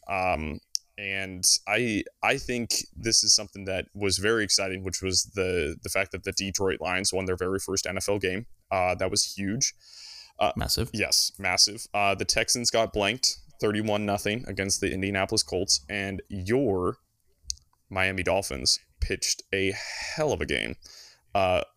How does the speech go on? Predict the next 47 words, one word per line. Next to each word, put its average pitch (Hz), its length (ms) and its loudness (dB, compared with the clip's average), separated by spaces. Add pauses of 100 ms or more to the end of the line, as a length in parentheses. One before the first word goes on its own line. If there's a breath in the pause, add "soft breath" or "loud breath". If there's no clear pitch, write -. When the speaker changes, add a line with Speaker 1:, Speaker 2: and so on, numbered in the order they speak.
Speaker 1:
against 101 600 2
the 101 260 -4
neck 113 540 -2 (140)
Mike 104 440 -2 (100)
Glennon. 101 500 0 (400 loud breath)
Uh, 90 640 2 (160)
beat 107 180 0
him 95 240 -2 (280)
twenty 131 380 -2
to 120 100 0
nine. 90 500 -2 (140)
I 95 60 -6
mean, 95 140 -6
that 101 160 0
is 85 120 0
just - 200 0
awesome. 73 280 0
That 92 180 -2
defense 87 400 0
is - 140 -6
really 85 200 -2
just - 180 -2
coming 71 200 -6
back. 67 340 0
Um, 80 340 0 (720)
the 113 140 -2
game 139 360 2
I 117 160 2
was 120 200 0
personally 120 380 2
able 120 160 2
to 110 60 2
watch 107 320 0
was 95 240 2
the, 95 260 -4
uh, 92 360 2 (440 loud breath)
was 98 160 2
the 98 60 -2
Bengals 104 520 2
Chargers 98 460 0
game, 110 240 0
just 98 220 0
because 90 240 -2
we're 92 220 0
in 92 80 -2
that 87 220 0
market. 92 420 -2